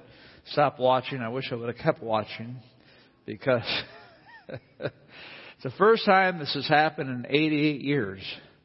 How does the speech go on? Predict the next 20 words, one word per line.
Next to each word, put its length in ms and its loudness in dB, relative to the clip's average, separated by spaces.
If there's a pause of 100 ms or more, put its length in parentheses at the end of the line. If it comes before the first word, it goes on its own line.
(580)
of 100 -10
the 60 -2
Oscars 560 -2 (800)
where 120 -12
they've 260 -12
read 460 0 (280)
the 100 -14
wrong 580 -6 (680)
envelope. 520 -4 (800)
So 80 0
here 180 4
you 60 8
have 100 2
Warren 360 0
Beatty 580 2 (280)
and 260 -6 (100)
Faith 260 4 (320)
Dunaway. 600 2
They, 240 2 (440)
uh, 500 0